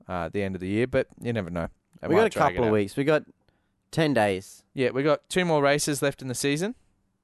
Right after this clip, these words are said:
Speaker 1: So
Speaker 2: It's livened it up, hasn't it?
Speaker 1: Ooh, it's, it's not looking as s-, closed case
Speaker 2: No,
Speaker 1: as
Speaker 2: it's
Speaker 1: it was.
Speaker 2: not.
Speaker 1: All it's gonna take is,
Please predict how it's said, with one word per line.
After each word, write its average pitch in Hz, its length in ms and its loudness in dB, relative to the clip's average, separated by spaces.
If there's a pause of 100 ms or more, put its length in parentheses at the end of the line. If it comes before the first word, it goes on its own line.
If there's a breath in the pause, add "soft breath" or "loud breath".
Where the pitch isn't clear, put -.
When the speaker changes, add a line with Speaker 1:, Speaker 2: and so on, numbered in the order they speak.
(140)
Speaker 1:
So - 240 -6
Speaker 2:
It's 104 260 -2
livened 104 380 0
it 90 100 -4
up, 107 240 -2
hasn't 101 280 -4
it? 78 100 -10 (580)
Speaker 1:
Ooh, 127 240 2
it's, - 460 -6 (760)
it's - 140 -10
not 165 240 4
looking 151 400 4
as 127 380 2
s-, - 120 -6 (460)
closed 139 380 2
case - 560 0 (180)
Speaker 2:
No, 123 300 4
Speaker 1:
as 123 120 2
Speaker 2:
it's 113 120 0
Speaker 1:
it - 20 0
was. 120 220 4 (180)
Speaker 2:
not. - 200 -20 (100)
Speaker 1:
All 143 240 4
it's 156 100 0
gonna 165 180 0
take 139 360 0
is, 123 460 2